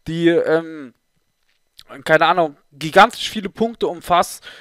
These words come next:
ähm, hab sie aber nicht realisiert, weil ich die ganze Zeit nur in meiner Position verharre. Das ist nicht unbedingt immer ein Vorteil. Ich, ich, das, ich will jetzt nicht sagen, dass Swing Trading schlecht ist. Ich will bloß sagen, dass einfach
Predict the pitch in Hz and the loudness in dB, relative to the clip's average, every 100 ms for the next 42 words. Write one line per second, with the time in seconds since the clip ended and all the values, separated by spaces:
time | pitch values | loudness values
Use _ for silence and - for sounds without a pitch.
0 | - _ 147 165 165 180 - 185 180 190 | -20 _ 0 0 0 -4 -2 -4 -4 -6
1 | - 185 185 175 165 220 208 170 160 165 | -4 0 0 -4 -2 0 0 -2 -6 -2
2 | 175 180 - 185 - _ 160 165 165 156 | -2 -2 -6 -6 -6 _ -10 -8 -6 -6
3 | 160 160 156 151 165 160 139 160 170 131 | -6 -10 -14 -10 -10 -10 -4 -2 0 -4
4 | - - _ _ 147 147 - 156 151 156 | -8 -20 _ _ -18 -16 -16 -16 -16 -14
5 | - 139 135 - 196 202 185 175 - _ | -14 -14 -10 -8 -2 0 0 -4 -14 _
6 | _ _ _ _ _ _ 85 160 - - | _ _ _ _ _ _ -16 -14 -10 -10
7 | 147 156 151 131 147 156 - 156 196 180 | -2 0 0 -4 -12 -12 -14 0 2 2
8 | 190 208 190 175 160 - 202 202 - 180 | 2 4 4 2 -6 -6 -8 -6 -4 -4
9 | 135 - 214 233 - 214 - - - _ | -4 -6 -6 -4 -6 -8 -12 -20 -20 _
10 | 165 180 220 190 190 190 180 131 165 208 | -8 -4 -4 2 2 2 -2 -4 -2 0
11 | - | -2